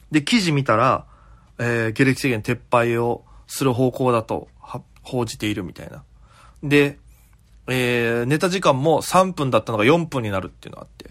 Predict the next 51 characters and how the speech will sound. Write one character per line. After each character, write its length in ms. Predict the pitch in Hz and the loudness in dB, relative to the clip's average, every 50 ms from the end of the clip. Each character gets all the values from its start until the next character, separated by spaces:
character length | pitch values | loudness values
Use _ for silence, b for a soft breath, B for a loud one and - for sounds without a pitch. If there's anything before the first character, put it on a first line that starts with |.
| B B B B B B B | B B B B B B B
て。 60 | 151 | -6
そ 160 | 139 - - | -2 0 4
れ 80 | 359 392 | 4 4
は 60 | 302 | 6
め 160 | 165 151 170 | 4 2 2
ち 80 | - - | 2 0
ゃ 40 | |
く 80 | - - | 0 0
ち 80 | - 226 | 2 4
ゃ 60 | 208 | 4
あ 60 | 202 | 4
り 80 | 190 190 | 4 0
が 100 | 185 180 | -2 0
た 100 | 190 180 | 0 0
い 40 | 151 | 0
ん 20 | |
で 60 | 131 | -2
す 100 | 113 - | -4 -6
よ。 140 | 113 - - _ _ _ - | -8 -8 -10 _ _ _ -4
僕 260 | 143 135 156 160 196 | 0 2 4 6 6
ら 100 | 175 151 | 4 4
コ 180 | 143 - 175 180 | 4 4 2 2
ン 80 | 190 | 2
ト 100 | 180 208 | 2 0
師 120 | 185 - - | 0 0 0
か 80 | 131 | -2
ら 80 | 120 - | -2 -2
す 100 | - 127 | -2 -4
る 80 | 110 | -4
と 80 | - 113 | -2 0
四 240 | 113 156 214 233 220 | 4 4 4 4 2
分、 400 | 214 - 139 123 107 92 76 - _ - _ - - - | -2 -6 -4 -4 -4 -4 -8 -12 _ -20 _ -20 -14 -6
め 160 | 127 123 143 | -2 -2 0
ち 80 | 139 190 | 0 -2
ゃ 40 | |
く 100 | 185 - | -4 -2
ち 100 | - - | 0 2
ゃ、 180 | 185 170 - - B B B B B B B B B B _ _ - - | 2 2 2 0 B B B B B B B B B B _ _ -14 -8
い、 320 | 196 180 - - - - | -8 -8 -8 -8 -4 0
も 180 | 185 220 262 254 | 2 2 4 4
う 20 | |
一 200 | 240 - - 247 | 2 2 0 0
展 180 | 247 240 226 220 | 0 0 -2 -2
開 200 | 208 175 127 110 | 0 0 0 0
入 120 | - 151 | 2 4
れ 120 | 156 180 185 | 4 4 6
ら 100 | 175 156 | 4 2
れ 100 | 135 117 | 2 0
る 80 | 107 | -2
か 140 | 98 - 98 | -2 0 0
ら、 260 | 104 117 113 101 - | 2 2 2 0 -2